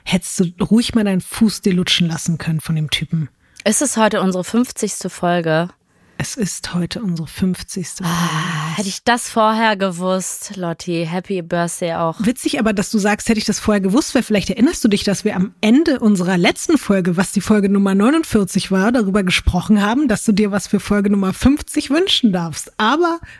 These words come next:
Speaker 1: anscheinend hast du das vergessen. <laughs> Hallo?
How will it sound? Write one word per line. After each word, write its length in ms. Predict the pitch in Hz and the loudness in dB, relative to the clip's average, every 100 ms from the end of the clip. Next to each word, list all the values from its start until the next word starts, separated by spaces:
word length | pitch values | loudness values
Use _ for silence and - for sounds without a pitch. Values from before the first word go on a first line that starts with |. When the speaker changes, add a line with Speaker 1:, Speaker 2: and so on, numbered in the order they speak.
| _ - | _ -2
Speaker 1:
anscheinend 600 | 339 370 262 247 233 - _ _ - | 0 4 4 4 0 -8 _ _ -2
hast 220 | 220 - | -2 2
du 40 | |
das 180 | 220 208 | 0 0
vergessen. 640 | 294 302 311 - 165 240 - | -2 0 0 0 2 4 2
<laughs> 40 | - - _ _ _ _ _ _ - - - - - _ _ _ _ _ _ _ _ _ _ _ _ _ | -6 -20 _ _ _ _ _ _ -20 -20 -20 -20 -20 _ _ _ _ _ _ _ _ _ _ _ _ _
Hallo? 280 | 185 196 | -2 -2